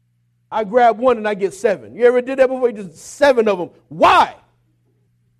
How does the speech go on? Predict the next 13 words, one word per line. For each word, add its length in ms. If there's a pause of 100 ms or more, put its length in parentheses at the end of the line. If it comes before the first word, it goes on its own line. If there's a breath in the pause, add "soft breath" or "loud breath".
(360)
Wrap 340
one 340
up 240
individually, 920
and 100
I 80
don't 180
have 120
to 80
go 240
through 140
this 260 (120)
entang-, 440